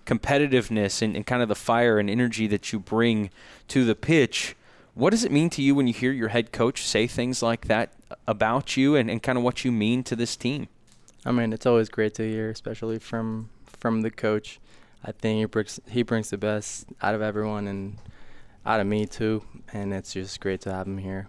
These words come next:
Speaker 2: We, I think we needed him, and, yep, it's just great to hear.
Speaker 1: Well, you've got, you know, just a few months of getting to know him kind of behind you now, because with him still being pretty new, you know, you, you gotta get to know the coach, and you gotta get to know the style and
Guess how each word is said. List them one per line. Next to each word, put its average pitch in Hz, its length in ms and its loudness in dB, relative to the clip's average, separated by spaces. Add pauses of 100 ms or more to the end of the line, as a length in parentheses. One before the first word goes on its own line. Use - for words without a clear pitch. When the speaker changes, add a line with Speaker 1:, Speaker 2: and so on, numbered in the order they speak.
(100)
Speaker 2:
We, 98 340 -8
I 95 80 -6
think 98 240 -6
we 95 60 -6
needed 98 300 -6
him, 98 260 -6
and, 90 220 -10 (1040)
yep, - 160 -4 (180)
it's 95 140 -12
just - 280 -14 (140)
great 104 260 0
to 104 120 -4
hear. 98 280 -4 (720)
Speaker 1:
Well, 117 120 0
you've 117 160 2
got, 127 280 6 (680)
you 117 120 -2
know, 110 120 4
just 123 240 0
a 139 60 4
few 156 220 0
months 127 340 4
of 113 240 0
getting 123 240 2
to - 140 -4
know 107 260 2
him 98 240 -2
kind 107 260 -2
of 95 140 -2
behind 104 400 -2
you 101 100 -2
now, 92 300 -2
because 101 480 0 (380)
with 135 240 4
him 143 340 2
still 160 260 2
being 156 240 4
pretty 180 280 2
new, 170 340 6 (100)
you 127 120 2
know, 117 180 6
you, 117 240 0
you 120 100 -6
gotta 117 220 2
get 117 200 0
to 117 100 -2
know 110 260 4
the 107 100 -2
coach, 98 440 0
and 101 120 -2
you 98 60 -4
gotta 101 240 2
get 101 160 -2
to - 100 -6
know 101 120 0
the 98 80 -4
style 98 580 2
and 90 100 -2